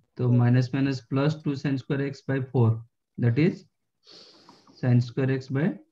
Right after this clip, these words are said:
Speaker 1: two plus C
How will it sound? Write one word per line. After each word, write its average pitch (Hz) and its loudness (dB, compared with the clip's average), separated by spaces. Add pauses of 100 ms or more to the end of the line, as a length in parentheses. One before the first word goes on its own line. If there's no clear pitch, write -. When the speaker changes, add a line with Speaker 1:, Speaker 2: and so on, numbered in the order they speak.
(300)
Speaker 1:
two 135 4 (1080)
plus 120 2 (1400)
C 143 2